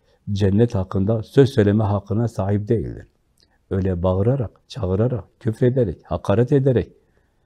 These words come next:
davet yapılmaz. Din anlatılmaz.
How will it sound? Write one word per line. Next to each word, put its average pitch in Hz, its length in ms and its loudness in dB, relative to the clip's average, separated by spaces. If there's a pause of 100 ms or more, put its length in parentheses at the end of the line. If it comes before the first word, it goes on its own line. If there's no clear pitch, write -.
(640)
davet 98 480 0
yapılmaz. 98 640 -2 (720)
Din 110 340 4
anlatılmaz. 101 840 -2